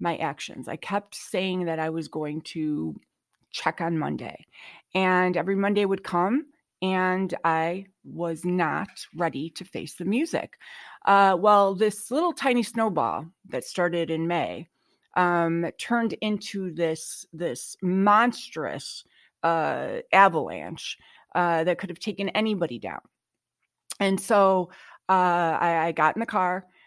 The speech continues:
um, I drove her to school, and, uh, truthfully, on the way to school, I,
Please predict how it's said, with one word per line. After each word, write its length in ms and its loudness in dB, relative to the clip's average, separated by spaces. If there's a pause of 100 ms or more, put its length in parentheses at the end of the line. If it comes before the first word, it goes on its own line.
(160)
um, 500 0
I 160 -4
drove 260 -4
her 120 -6
to 60 -8
school, 560 -4 (300)
and, 460 -6
uh, 300 -4
truthfully, 420 -6
on 140 0
the 80 -2
way 100 2
to 80 -6
school, 640 -2
I, 280 -2